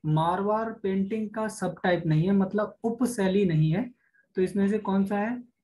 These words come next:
ये आपका देवगढ़ शैली जो है वो, आ, मारवाड़ पेंटिंग की उपशैली नहीं है। किशनगढ़ शैली, नागौर और बीकानेर जो है वो इसकी सब types हैं, सब styles हैं, ठीक है।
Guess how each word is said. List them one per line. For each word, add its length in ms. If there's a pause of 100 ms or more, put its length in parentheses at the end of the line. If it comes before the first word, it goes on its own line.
(160)
ये 120
आपका 320
देवगढ़ 560
शैली 360
जो 160
है 120
वो, 300 (720)
आ, 280
मारवाड़ 520
पेंटिंग 500
की 300 (440)
उपशैली 420
नहीं 220
है। 100
किशनगढ़ 540
शैली, 320
नागौर 460
और 160
बीकानेर 420
जो 160
है 120
वो 260 (420)
इसकी 460 (440)
सब 480 (360)
types 360
हैं, 240 (100)
सब 320
styles 460
हैं, 80 (840)
ठीक 160
है। 260